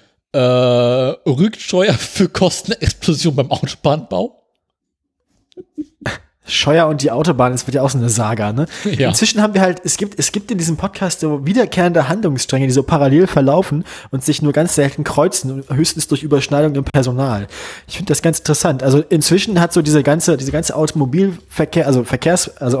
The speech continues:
Speaker 2: Automobilindustrie und Verkehrspolitik, Landschaft, wenn man das lang genug betrachtet und beobachtet wie wir, dann hat das so ein bisschen so die Struktur, die Struktur einer Sitcom, weil's halt so parallele Handlungsstränge sind, die nicht so viel miteinander zu tun haben, ähm, wo
Speaker 1: Wenn
Speaker 2: immer nur die, die
Speaker 1: aufeinandertreffen?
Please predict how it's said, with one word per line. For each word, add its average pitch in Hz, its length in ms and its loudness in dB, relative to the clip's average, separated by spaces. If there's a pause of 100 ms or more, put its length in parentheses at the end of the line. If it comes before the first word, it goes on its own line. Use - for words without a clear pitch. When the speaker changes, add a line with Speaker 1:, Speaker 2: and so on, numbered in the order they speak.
Speaker 2:
Automobilindustrie 160 680 2
und 147 80 2
Verkehrspolitik, 160 680 0
Landschaft, 160 440 0 (1000)
wenn 147 60 2
man 165 80 4
das 156 120 2
lang 180 200 2
genug 214 240 2
betrachtet - 560 -2
und 135 100 -2
beobachtet 147 500 0
wie 120 140 -4
wir, 135 320 0 (360)
dann 123 100 -4
hat 202 80 0
das 214 100 0
so 156 80 0
ein 123 60 -4
bisschen 208 320 -2
so 185 280 0 (280)
die 151 80 0
Struktur, 170 640 -2 (100)
die 147 160 -4
Struktur 160 460 0
einer 147 180 2
Sitcom, 113 520 -4 (420)
weil's 135 240 0
halt 139 140 2
so 135 300 2 (640)
parallele 143 520 2
Handlungsstränge 185 600 -4
sind, 185 180 -2
die 156 60 0
nicht 160 160 0
so 165 60 -2
viel 165 100 -2
miteinander 160 200 -2
zu - 60 -6
tun 208 240 -6
haben, 202 320 -2 (100)
ähm, 151 360 -2 (260)
wo 135 220 2
Speaker 1:
Wenn 160 60 0
Speaker 2:
immer 151 100 2
nur 151 160 4
die, 135 80 -2
die 143 100 2
Speaker 1:
aufeinandertreffen? 156 540 -4